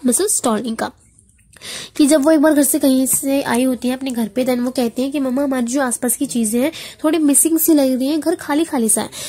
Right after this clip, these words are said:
तो उनकी मम्मा बोलती हैं कि "वैसे भी यहाँ पर war चल रहा है, तो हमें अगर यहाँ से जाना पड़ेगा तो वैसे भी हमारी सारी चीज़ें जो है waste हो जाएंगी, तो इससे अच्छा तो यही है कि हम अपनी चीज़ें किसी के पास save करके रखवा दें कि अगर हम वापस आए तो हम अपने belongings ले लें।"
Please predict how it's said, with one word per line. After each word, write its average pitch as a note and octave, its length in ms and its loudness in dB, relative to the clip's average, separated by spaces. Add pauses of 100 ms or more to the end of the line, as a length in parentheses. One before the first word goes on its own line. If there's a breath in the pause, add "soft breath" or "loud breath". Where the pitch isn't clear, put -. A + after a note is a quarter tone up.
(140 loud breath)
तो D4+ 80 2
उनकी D#4 260 2
मम्मा D4 220 4
बोलती C4 380 2
हैं D4 160 2
कि D#4+ 320 4
"वैसे B3 320 -2
भी C#4 140 2
यहाँ C4+ 260 0
पर C4 120 2
war B3 260 2
चल B3+ 220 2
रहा A#3+ 140 0
है, D#4 60 -2 (360 loud breath)
तो C#4+ 80 2
हमें D4 240 2
अगर C4+ 240 2
यहाँ D4 140 2
से C#4+ 100 0
जाना B3+ 220 0
पड़ेगा A#3+ 320 0
तो C4+ 100 -2
वैसे B3 240 -2
भी D4+ 100 2
हमारी C4+ 240 2
सारी C4 320 2
चीज़ें B3+ 360 2
जो B3 140 0
है C4 100 0
waste B3+ 300 -2
हो B3 60 -8
जाएंगी, A#3+ 360 -2 (300 loud breath)
तो D4+ 60 0
इससे D#4 220 2
अच्छा D4+ 220 0
तो D4+ 120 2
यही C#4 300 4
है D4 120 2
कि D4 160 0
हम C#4+ 140 0
अपनी C4 220 -2
चीज़ें B3+ 320 0
किसी C4 240 -2
के B3+ 140 -4
पास C#4 220 -2
save B3+ 360 0
करके B3+ 220 0
रखवा A3+ 300 -4
दें B3 160 -2
कि D4+ 120 -8
अगर D4 260 -2
हम D4 140 -2
वापस A3+ 340 -4
आए C#4 140 -2 (400 loud breath)
तो E4+ 60 4
हम E4+ 60 4
अपने E4 200 0
belongings D4 540 2
ले D#4 160 4
लें।" C4 160 4